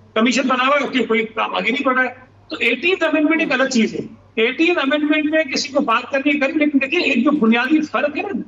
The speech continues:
अठारह तो तरमीम हो गई, इसके बाद शायद तेईस में तरमीम हो चुकी है, बाईस के हो चुकी है, लेकिन अठारहवीं तरमीम मुनफरद इसलिए सबसे है कि ये नाइनटीन सेवेंटी थ्री के constitution की तरह एक कंसेंसस document है,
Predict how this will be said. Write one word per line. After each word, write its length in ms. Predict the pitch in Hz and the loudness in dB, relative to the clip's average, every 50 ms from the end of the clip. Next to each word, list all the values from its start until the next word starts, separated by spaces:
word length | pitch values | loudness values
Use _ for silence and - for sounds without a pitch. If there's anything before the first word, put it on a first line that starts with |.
| - - 214 202 - - - - 214 214 - | -12 -14 -16 -16 -16 -18 -16 -16 -14 -8 -6
अठारह 400 | 202 - - - 180 214 240 240 | -6 -4 -2 -2 0 0 0 0
तो 160 | 240 240 247 220 | 0 -2 -4 -4
तरमीम 460 | 220 214 214 226 240 247 240 233 233 | -2 0 2 2 2 2 2 2 2
हो 120 | 240 247 | 0 0
गई, 80 | 240 247 | 0 -2
इसके 200 | 233 - - 233 | -4 -4 -2 0
बाद 160 | 226 226 226 - - - | 0 0 -2 -4 -4 -2
शायद 180 | - 220 220 | 0 0 0
तेईस 280 | 220 226 233 233 226 254 | 2 0 0 0 0 0
में 200 | 262 233 226 - | 0 0 0 0
तरमीम 340 | - 214 220 233 233 190 214 | 0 0 2 2 2 2 2
हो 80 | 214 | 2
चुकी 220 | 214 247 - 220 208 | 0 0 0 0 2
है, 100 | 196 202 202 - - _ _ - - | 0 0 -2 -6 -14 _ _ -4 -2
बाईस 220 | 185 208 220 214 | -2 0 0 -2
के 80 | 247 254 | -2 -2
हो 140 | 247 247 226 | -2 -2 -2
चुकी 220 | - 220 214 226 | -2 -2 -2 -2
है, 80 | 247 269 - - - - _ _ _ - _ _ _ - - - - - | -2 -2 -4 -10 -16 -20 _ _ _ -20 _ _ _ -20 -20 -10 -4 -2
लेकिन 320 | 226 240 240 240 349 359 | 0 0 0 0 -2 -2
अठारहवीं 480 | - 285 - - 208 240 254 302 294 - | -2 -4 -4 -2 -2 -2 -2 -2 -4 -2
तरमीम 420 | - 294 277 277 320 320 294 254 | -2 -2 0 2 2 2 2 4
मुनफरद 480 | 233 254 - - - 277 339 339 - 311 | 2 2 2 0 -2 -2 0 0 0 -2
इसलिए 360 | - - 262 339 330 330 - | 0 0 2 2 2 2 2
सबसे 360 | 233 226 226 - 214 208 214 | 0 -2 -2 0 0 0 0
है 300 | 247 311 - - - - - - - - - - | 0 -2 -6 -10 -16 -20 -20 -20 -20 -20 -20 -12
कि 140 | - - 269 | -6 -4 0
ये 200 | 269 277 330 277 269 | 2 2 2 4 4
नाइनटीन 460 | 254 240 247 269 262 277 311 320 311 | 2 2 2 2 2 2 4 2 2
सेवेंटी 560 | - - 262 262 285 285 277 302 302 311 - | 2 2 0 0 2 2 2 2 0 0 -2
थ्री 260 | 226 262 302 311 302 | 0 0 2 2 2
के 80 | 311 302 | 0 0
constitution 540 | 294 262 262 220 254 226 262 262 - 294 302 | 2 0 0 0 0 0 0 2 2 2 4
की 120 | 302 302 | 4 2
तरह 240 | - 262 262 277 294 | 4 4 2 2 2
एक 100 | 294 294 | 0 0
कंसेंसस 580 | - 285 277 - - 269 311 302 302 330 302 | 0 0 0 2 2 0 0 2 2 2 2
document 420 | 302 285 262 - 277 247 233 - - | 2 2 2 2 2 2 2 2 0
है, 140 | - - | -2 -4